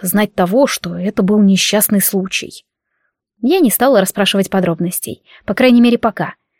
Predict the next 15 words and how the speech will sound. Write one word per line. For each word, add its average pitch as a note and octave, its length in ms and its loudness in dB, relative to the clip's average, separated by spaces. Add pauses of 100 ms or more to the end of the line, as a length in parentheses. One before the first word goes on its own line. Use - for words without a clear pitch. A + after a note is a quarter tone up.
(100)
Что-то - 320 -6
мне G#3 140 4
подсказывало, G3+ 640 0
что G#3 200 -4
это A#3+ 200 0
мне G#3 160 2
в G#3+ 60 -2
любом G#3 340 2
случае A#3+ 420 -2
не G#3 160 2
понравится. F#3+ 680 -2 (360)
Знание F#3 540 0
о F#3 40 2
моей G#3+ 280 0
смерти. - 560 -2